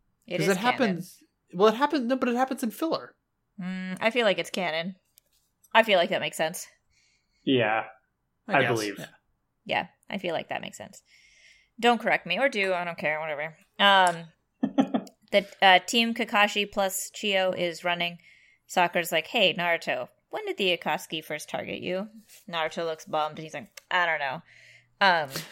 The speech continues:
Speaker 1: and Kakashi's like, "I know." And then it's like, when Itachi and Kisame were there, um, yada yada. That's when they first showed interest in you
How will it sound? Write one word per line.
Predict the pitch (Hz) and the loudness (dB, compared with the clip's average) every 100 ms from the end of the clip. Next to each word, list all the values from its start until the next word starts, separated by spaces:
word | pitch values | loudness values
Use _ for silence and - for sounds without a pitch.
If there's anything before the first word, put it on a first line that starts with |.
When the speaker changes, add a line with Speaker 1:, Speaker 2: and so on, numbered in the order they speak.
| - _ _ 196 | -20 _ _ -6
Speaker 1:
and | 185 185 | -6 -4
Kakashi's | - 190 175 180 175 | 0 4 4 2 2
like, | 165 | 2
"I | 143 160 | 2 0
know." | 147 139 165 - _ _ | 0 0 -2 -10 _ _
And | 180 143 127 160 - - | 2 2 -2 -6 -10 -6
then | 143 | -6
it's | 101 | -6
like, | - - | -10 -8
when | 110 113 135 | -4 -6 -6
Itachi | - - 156 156 165 165 - | -8 -4 -2 -2 -6 -6 -4
and | 156 156 156 151 151 - | -2 -2 -2 -8 -12 -12
Kisame | 202 202 180 165 160 | -10 -6 -4 -2 -2
were | 156 | -2
there, | 156 156 151 156 _ _ - | 0 2 0 -4 _ _ -12
um, | - 156 143 139 147 147 _ _ _ _ _ | -6 -6 -8 -12 -14 -18 _ _ _ _ _
yada | - 180 156 | -4 -2 2
yada. | 180 180 175 - - - - - - _ _ _ - | 4 4 4 -2 -12 -20 -20 -20 -20 _ _ _ 4
That's | 202 196 | 4 4
when | 202 | 4
they | 190 | 6
first | 185 190 185 | 6 4 6
showed | 190 185 | 4 4
interest | 175 - 175 - - | 2 0 -2 -2 -8
in | - 165 | -8 -6
you | 170 170 165 | -2 -2 -2